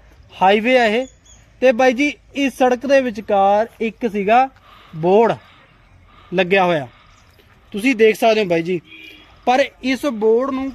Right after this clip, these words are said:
ਕਿਸੇ ਨੇ ਵੀ ਨਹੀਂ ਬਾਈ ਜੀ ਕੱਟਿਆ। ਇੱਥੇ ਦੇ ਲੋਕਾਂ ਦੀ ਖਾਸੀਅਤ, ਸਰਕਾਰ ਦੀ ਸਭ ਤੋਂ ਵੱਡੀ ਖਾਸੀਅਤ,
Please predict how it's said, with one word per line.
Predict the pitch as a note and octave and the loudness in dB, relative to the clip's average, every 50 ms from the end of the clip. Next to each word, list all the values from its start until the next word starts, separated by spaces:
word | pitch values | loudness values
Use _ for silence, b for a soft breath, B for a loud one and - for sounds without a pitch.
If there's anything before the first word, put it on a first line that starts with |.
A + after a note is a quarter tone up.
| - _ - | -16 _ -16
ਕਿਸੇ | B3 A3 - - - A#3+ C4 C4+ | -16 -16 -14 -12 -10 -8 -6 -6
ਨੇ | B3+ A#3+ A#3 A#3 A#3 | -6 -6 -6 -6 -6
ਵੀ | A3 G#3 A3+ A3+ | -6 -6 -8 -6
ਨਹੀਂ | A3 G#3 G#3 | -6 -6 -6
ਬਾਈ | F3+ F#3 E3+ | -6 -6 -8
ਜੀ | E3 G3 G#3+ | -8 -8 -10
ਕੱਟਿਆ। | G3+ - G3 E3+ D3 - E3+ E3 D#3 D#3 - - | -10 -10 -12 -12 -10 -8 -8 -6 -6 -8 -10 -8
ਇੱਥੇ | G#3 G#3+ - - - A#3+ | -8 -8 -8 -8 -10 -10
ਦੇ | G#3+ A#3 A#3 | -8 -6 -6
ਲੋਕਾਂ | A3 G3 F3+ F3+ F3 D#3+ - G3+ F#3+ G3 | -6 -8 -8 -10 -10 -10 -10 -10 -8 -8
ਦੀ | G3+ G#3 - | -8 -10 -10
ਖਾਸੀਅਤ, | - - E3 D#3 D#3 D#3 D3 G3+ G#3 - | -8 -6 -4 -4 -4 -6 -8 -12 -12 -8
ਸਰਕਾਰ | - A3+ A3+ G#3+ G#3+ A#3+ B3 B3+ C4 C4+ B3+ | -6 -6 -6 -6 -6 -4 -2 -2 -2 -4 -6
ਦੀ | C4+ B3 | -6 -6
ਸਭ | A3 A#3 G#3+ | -6 -6 -6
ਤੋਂ | - B3 | -6 -6
ਵੱਡੀ | G#3+ G#3+ F#3+ G#3 G3+ | -6 -6 -6 -8 -10
ਖਾਸੀਅਤ, | - - G3 F3 E3 E3 E3+ D#3 | -8 -6 -6 -6 -4 -6 -6 -8